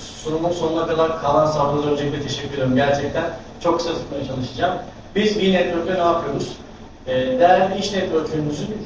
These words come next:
verimli iş birliklerinin dönmesini sağlıyoruz. Çok fazla networking etkinliği var, çok fazla fuarlara katılıyoruz. Buralara yatırımlar yapıyoruz ama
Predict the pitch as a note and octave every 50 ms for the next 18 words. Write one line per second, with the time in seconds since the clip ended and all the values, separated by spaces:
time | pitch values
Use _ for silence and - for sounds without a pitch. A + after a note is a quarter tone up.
0 | - D#3 E3 E3 F3 F3+ F#3+ - - - - F3 E3 E3+ - F3+ G3 F3+ F3 F3
1 | F3 E3 D#3 D3 C#3+ D3+ D3+ - - - B2 A#2+ A#2+ - - - - - - -
2 | - F#3+ F#3+ F#3 F#3 F3+ F3 F3 F3 E3+ E3+ E3+ E3+ E3+ E3+ E3+ D#3+ D#3+ - E3+
3 | E3+ E3+ - E3+ E3+ E3+ E3 E3 E3+ E3 - E3 E3 - F3 E3+ E3 E3+ E3+ -
4 | E3+ E3 E3+ - - F3 E3+ E3+ E3+ - - - C#3+ C#3+ C#3+ - - - - -
5 | - - - - - E3 F#3 F3+ F#3 F#3 F#3+ F#3+ F#3 - F#3 F#3 F#3 F#3 F#3 F#3
6 | F3+ F3 - - D#3+ E3+ G3 - - - - F#3 G3 G#3 G#3 -